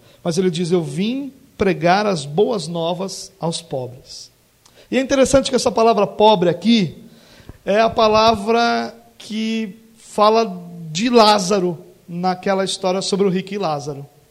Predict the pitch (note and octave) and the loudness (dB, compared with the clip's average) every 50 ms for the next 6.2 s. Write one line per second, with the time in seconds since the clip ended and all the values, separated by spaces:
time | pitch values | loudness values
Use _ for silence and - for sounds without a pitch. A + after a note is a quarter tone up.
0 | _ _ _ _ _ _ _ _ _ _ _ _ _ _ _ _ _ _ _ _ | _ _ _ _ _ _ _ _ _ _ _ _ _ _ _ _ _ _ _ _
1 | _ - G#3 C4 C#4 D4+ D4+ C#4+ B3+ - A#3+ A#3 A#3 F#3+ G#3+ G#3 - G#3 G#3+ G3+ | _ -4 -2 0 0 2 0 0 0 0 2 2 2 2 -2 -4 -6 -6 -6 -6
2 | G3 D#3 F#3+ F#3 F#3 F3+ D#3+ - D#3+ D3+ C3 B2 A#2 - - - - _ _ _ | -4 -2 -2 -2 -2 -4 -6 -6 -6 -6 -6 -6 -10 -14 -16 -20 -20 _ _ _
3 | _ _ _ _ - - _ _ - G3+ F3+ - - A#3 B3+ C#4 C4 G3 E3+ F#3+ | _ _ _ _ -20 -20 _ _ -4 -4 -2 2 4 4 6 6 4 4 4 2
4 | E3+ D3 - F#3 F3+ - F#3+ F#3 - F#3+ F#3 C3+ D#3 D3 - G3+ A3 A3+ A3 G3+ | 2 0 0 -4 -4 -4 -4 -2 -2 -4 -4 -4 -4 -4 0 4 4 6 6 4
5 | F3 C3 D3+ C#3 - - - - F3+ F#3+ G3+ G#3+ A3+ A#3 G3 B3+ C4 C4 B3 B3+ | 2 0 -4 -10 -12 -16 -10 -6 -4 -2 0 0 -2 -2 0 0 2 2 2 0
6 | A3 F#3 G3 F#3+ | 0 -2 -6 -8